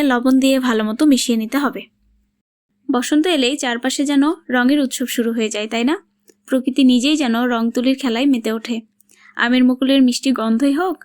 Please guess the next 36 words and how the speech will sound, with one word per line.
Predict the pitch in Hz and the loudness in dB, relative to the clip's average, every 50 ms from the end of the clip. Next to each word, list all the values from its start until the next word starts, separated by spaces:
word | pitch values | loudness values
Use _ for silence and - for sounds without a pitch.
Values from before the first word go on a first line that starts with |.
| - | -8
বা | 240 233 240 226 220 | -4 -4 -4 -4 -4
বাতাবি | 220 220 220 247 240 262 | -4 -4 -4 -2 -2 0
লেবু | 247 262 240 254 262 | 0 0 0 0 -2
ফুলের | 262 - 240 226 247 269 | -2 -2 -2 0 0 0
গন্ধ, | 247 214 214 220 220 233 214 220 _ _ _ _ _ - | 0 -2 -4 -4 -4 -4 -6 -10 _ _ _ _ _ -10
সব | - - 285 269 233 254 | -6 -4 -2 -2 -2 -2
বাতাসে | 220 233 254 254 - - 277 | -4 -2 -4 -4 -2 0 0
মিশে | 277 262 - 254 226 240 | 0 0 0 -2 -4 -4
এক | 254 - - 254 | -6 -6 -4 -4
অদ্ভুত | 240 233 240 247 302 302 277 | -4 -2 -2 -2 -2 0 0
অনুভূতি | 247 240 240 240 254 233 294 311 311 | 0 0 0 0 0 0 -2 -2 0
তৈরি | 277 247 220 226 220 - | 0 -2 -2 -2 -4 -4
করে। | 208 208 220 220 - _ _ _ _ _ _ _ _ _ _ - | -6 -6 -8 -10 -12 _ _ _ _ _ _ _ _ _ _ -6
আর | - 254 254 - | -4 -4 -2 -2
সাথে | 262 226 - 262 254 | -4 -4 -4 -4 -2
তো | 262 262 254 | -2 -2 -2
পলাশ | 240 226 226 240 254 - 277 | -2 -2 0 -2 -2 -2 -2
আর | 269 269 | -2 -2
শিমুলের | - - 277 269 269 262 233 233 254 254 233 | 0 2 2 4 4 4 2 0 0 -2 -2
লাল | 226 220 220 226 | -2 -2 -2 -2
আভা | 220 226 247 262 - - 220 | -2 -2 -4 -4 -4 -4 -6
আছেই, | 220 - - - 220 226 - _ _ _ _ _ _ _ - | -8 -8 -6 -6 -6 -6 -8 _ _ _ _ _ _ _ -6
যা | 262 247 247 247 | -4 -2 -2 -2
গাইতে | 233 220 220 220 - 269 | -2 -4 -4 -2 -2 -2
বাধ্য | 240 226 226 220 - 277 269 | -2 -2 -4 -4 -4 -4 -4
করে | - 240 214 226 285 339 330 - | -2 -2 -2 -2 -2 -2 -4 -4
ফাগুন | - 254 233 226 226 233 240 | -4 -4 -4 -2 -2 -2 0
হাওয়ায় | 233 240 226 220 220 220 226 233 | 0 -2 -2 -2 -2 -4 -4 -4
হাওয়ায়। | 226 214 214 226 247 240 _ _ _ _ _ _ _ _ _ _ _ _ _ _ _ _ _ _ _ _ _ _ _ _ _ _ _ _ _ _ _ _ _ _ _ _ _ - | -6 -6 -6 -8 -8 -10 _ _ _ _ _ _ _ _ _ _ _ _ _ _ _ _ _ _ _ _ _ _ _ _ _ _ _ _ _ _ _ _ _ _ _ _ _ -4
অনেক | 254 269 302 330 - | 0 0 0 0 0
হলো | 381 359 370 | -2 -2 -2
বসন্ত | 269 226 240 - - 247 247 240 226 | -2 -2 -2 -2 -2 -2 -2 -2 -2
বিলাস, | 226 226 247 311 359 - - - - | -2 -2 -2 -2 -4 -4 -6 -6 -4
এবার | 277 285 320 311 | -2 -2 -2 -2
রান্নায় | 269 226 220 214 226 247 - | 0 0 0 0 0 -2 -2
ফিরি। | 240 - 240 233 | -4 -6 -6 -8